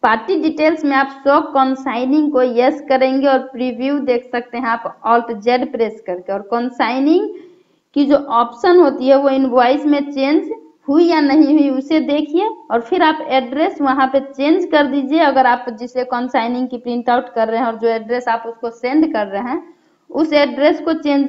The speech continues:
कीजिए और फिर वापस से आप प्रिंट पे जाइए और फिर कॉन्फ़िगरेशंस पे आइए और पार्टी डिटेल्स पे आके आप शो मोर करते हैं तो आप वहां पे देखेंगे कि आपका एड्रेस जो होता है वो चेंज हो रखा होता है,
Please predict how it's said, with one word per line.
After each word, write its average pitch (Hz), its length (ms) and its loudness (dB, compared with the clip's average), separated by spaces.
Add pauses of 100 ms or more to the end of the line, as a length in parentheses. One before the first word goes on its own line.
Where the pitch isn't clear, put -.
कीजिए 269 380 0
और 254 260 0 (100)
फिर 359 160 0
वापस 294 500 0
से 320 80 2
आप 294 240 2
प्रिंट 285 340 2
पे 277 100 6
जाइए 262 280 4
और 254 100 2
फिर 311 220 -2
कॉन्फ़िगरेशंस 277 840 2
पे 269 60 4
आइए 247 180 6
और 247 100 2 (140)
पार्टी 233 260 2
डिटेल्स 254 560 0
पे 254 60 0
आके 240 280 0
आप 226 120 2 (240)
शो 269 180 2
मोर 269 680 0 (640)
करते 247 280 2
हैं 349 300 4 (360)
तो 302 140 4
आप 294 420 -2
वहां 262 320 0
पे 277 140 2
देखेंगे 247 640 2
कि 311 140 -4
आपका 233 380 0
एड्रेस 226 440 0
जो 240 160 2
होता 233 260 0
है 262 140 2
वो 311 160 -2
चेंज 247 400 -4
हो 247 140 0
रखा 196 300 -6
होता 190 300 -8
है, 226 200 -8